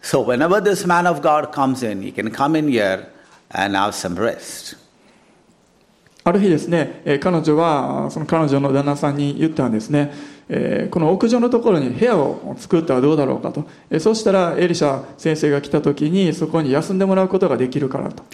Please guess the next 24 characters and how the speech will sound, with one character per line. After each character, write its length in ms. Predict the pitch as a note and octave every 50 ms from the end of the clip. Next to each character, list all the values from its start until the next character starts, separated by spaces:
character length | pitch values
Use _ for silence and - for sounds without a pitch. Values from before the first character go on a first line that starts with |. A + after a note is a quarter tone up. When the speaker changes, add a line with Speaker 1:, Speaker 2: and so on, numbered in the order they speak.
| - _
Speaker 1:
So 140 | - - F#3
they 100 | F#3+ G#3
built 240 | G3 A3 B3+ A#3+ B3
a 40 | A3
small 500 | F3+ - - F3 E3+ D#3 E3 E3 D#3+ C#3+
wall, 320 | B2 B2 B2 B2 B2+ A#2+
put 340 | A#2 - - - E3 - -
a 200 | D3+ C3+ - -
ma-, 480 | - A#2+ A#2+ A#2 A#2 A#2+ A2 G#2 - -
put 160 | - F3+ D3+
a 60 | C3+
cot 480 | - - - A#2 A2 A#2 B2+ C3+ - B2
and 120 | A2 F#2+
put 160 | F#2+ - D3+ B2+
a 60 | A#2+
bed 440 | F2 G#2+ G#2+ G#2+ A#2 B2+ B2 B2 - - - - - - - - - - - -
and 260 | - - G#2 G#2 G2+
put 160 | - - D#3 A#2+
the 80 | A#2
mattresses, 840 | G2+ G#2 A2 A#2+ B2+ B2+ - C#3 B2+ B2 B2+ - B2+ A#2+ A#2+ - G2+
lit 240 | F#2+ A2+ C3+ -
up 140 | C#3+ - -
a 40 | A#2
lamp. 400 | G#2+ G#2 G#2 G#2+ G#2+ G#2+ A#2 -